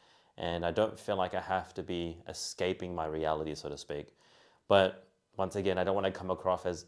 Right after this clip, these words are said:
come across as ungrateful that I am able to go on holidays, and my wife and I have finally been able to come home. So this is the office room. As you can see, if you're on the video podcasts,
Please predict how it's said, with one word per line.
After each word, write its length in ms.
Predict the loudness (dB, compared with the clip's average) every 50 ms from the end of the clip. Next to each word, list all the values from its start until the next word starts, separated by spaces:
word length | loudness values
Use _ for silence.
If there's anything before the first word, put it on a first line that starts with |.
| _ _
come 280 | -16 -6 -4 -2 -2
across 600 | -2 -4 2 4 6 6 6 4 0 -10 -10 -12 -16 -20 -12 -6
as 120 | -6 -4 -4 -4
ungrateful 800 | -6 -6 -6 -2 -2 -2 -2 -2 -4 -6 -4 -2 -2 -2 -6 -10 _ _ _ _ _ _ _ _ -4
that 120 | 0 2
I 140 | 2 2 2 0 -2
am 240 | -4 -4 -4 -6 -6 -6
able 160 | -6 -6 -6
to 160 | -6 -8 -8
go 160 | -6 -4 -6 -6
on 80 | -6
holidays, 540 | -4 -2 0 0 0 0 0 0 -2 -2 -4
and 220 | -6 -6 -6 -10 -12 -6
my 100 | -4 -4
wife 280 | 0 2 0 0 0 -4
and 120 | -6 -6
I 80 | -6 -6
have 140 | -6 -8 -8
finally 260 | -8 -6 -6 -6 -8
been 180 | -8 -8 -8 -8
able 140 | -8 -10
to 260 | -12 -10 -8 -8 -8 -8 -10 -14 -20 -20 _ _ _ _
come 220 | -6 -6 -4 -4
home. 380 | -4 -4 -2 -2 -2 -4 -6 -10 -16 _ _ _ _ _ _ _ _ _ _ _ -16 -16 -16 _ -12 -8
So 320 | 4 6 8 8 8 6
this 260 | 4 2 0 0 2
is 120 | 0 0 0
the 120 | 4 6
office 380 | 6 6 4 2 -6 -4 -2 -4
room. 200 | -2 -2 -2 -2
As 160 | -4 -4 -4
you 80 | -8
can 140 | -6 -6 -8
see, 320 | -8 -6 -4 -4 -2 -2 -2
if 100 | -2 -4
you're 120 | -4 -4
on 100 | -4 -4
the 80 | -6 -4
video 300 | -6 -4 -2 -2 -2 -2
podcasts, 720 | 0 -4 -4 -2 -2 -2 -2 -2 -4 -6 -12 -14 -16 -16